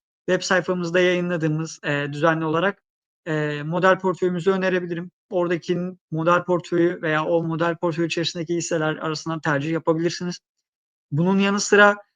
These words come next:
baktığımız zaman biraz daha piyasa değeri yüksek, hani blue chip diye, e, tabir ettiğimiz hisselere odaklanılması yine bu süreçte, e, avantaj sağlayacaktır diye düşünüyorum. E, dediğim gibi hazırlamam gereken bir bülten var.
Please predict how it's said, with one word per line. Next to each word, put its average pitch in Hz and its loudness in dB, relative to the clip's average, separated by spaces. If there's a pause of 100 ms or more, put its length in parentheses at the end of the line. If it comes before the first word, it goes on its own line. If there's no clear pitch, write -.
(200)
baktığımız 196 0
zaman 202 2
biraz 196 2
daha 202 6
piyasa 196 0
değeri 190 2
yüksek, 180 -4
hani 151 -6
blue 180 4
chip - -8
diye, 180 2
e, - -6
tabir 180 2
ettiğimiz 180 -4
hisselere 185 0
odaklanılması 165 0 (360)
yine 208 0
bu 202 -6
süreçte, 220 0 (380)
e, 170 -4
avantaj 196 2
sağlayacaktır 185 0
diye 196 -2
düşünüyorum. 202 -2 (560)
E, 190 -4 (180)
dediğim 226 4
gibi 220 0
hazırlamam 208 0
gereken 208 -2
bir 190 -4
bülten 196 0
var. 190 -6